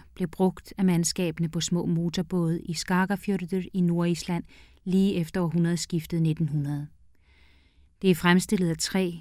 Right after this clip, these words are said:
og består af to dele, egentlig to spændehjul, der blev anvendt til at sammenvikle såkaldte garn til en dugt, et tyngt reb, der blev brugt ved snørefiskeri, eller som et lodret hængende reb mellem flydere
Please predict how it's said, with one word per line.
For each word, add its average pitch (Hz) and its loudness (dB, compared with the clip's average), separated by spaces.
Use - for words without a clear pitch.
og 196 -4
består 196 0
af 202 -4
to 196 -4
dele, 156 0
egentlig 208 4
to - -2
spændehjul, 160 2
der 180 -2
blev 170 -2
anvendt 190 2
til - -4
at 175 0
sammenvikle 180 0
såkaldte 165 -4
garn 180 0
til 180 -4
en 156 0
dugt, - -4
et 165 -10
tyngt - -2
reb, - -2
der 185 -4
blev 175 0
brugt 175 -2
ved 180 0
snørefiskeri, 170 0
eller 196 4
som 180 4
et 160 2
lodret 185 2
hængende 180 2
reb 185 -2
mellem 180 0
flydere 196 2